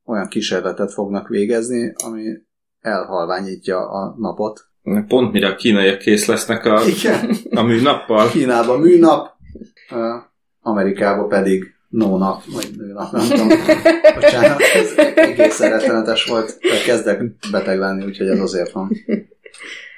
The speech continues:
Speaker 1: Ö, de azért
Speaker 2: Ne fogd erre, mert majd legközelebb, amikor már jól leszel.
Speaker 1: <laughs> Akkor nem tudom, mire fogom fogni. A csökkent nap aktivitásra. Szóval egy olyan, ö, geomérnöki kísérletbe kezdenek majd,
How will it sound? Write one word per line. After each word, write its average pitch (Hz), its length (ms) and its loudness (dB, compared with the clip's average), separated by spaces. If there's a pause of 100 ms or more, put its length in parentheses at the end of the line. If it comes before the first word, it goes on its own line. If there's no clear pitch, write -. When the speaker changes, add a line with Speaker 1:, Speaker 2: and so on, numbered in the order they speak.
(280)
Speaker 1:
Ö, 104 320 2
de - 60 2
azért 127 480 2
Speaker 2:
Ne 131 200 2
fogd 127 220 2
erre, 120 240 4
mert 120 180 4
majd 113 160 2
legközelebb, 117 440 0
amikor 113 260 0
már 107 120 4
jól 110 220 4
leszel. 131 460 2
Speaker 1:
<laughs> 156 80 0
Akkor 165 180 -6
nem 156 100 -4
tudom, 120 200 -2
mire 107 160 -4
fogom 107 300 -4
fogni. 113 320 -6 (800)
A 107 140 -4
csökkent 95 400 -2
nap 95 260 -4
aktivitásra. 95 880 -6 (300)
Szóval 113 260 0
egy 160 100 6
olyan, 107 540 0 (100)
ö, 113 240 -8
geomérnöki 104 1000 0
kísérletbe 95 760 0
kezdenek 95 520 -4
majd, 90 380 -4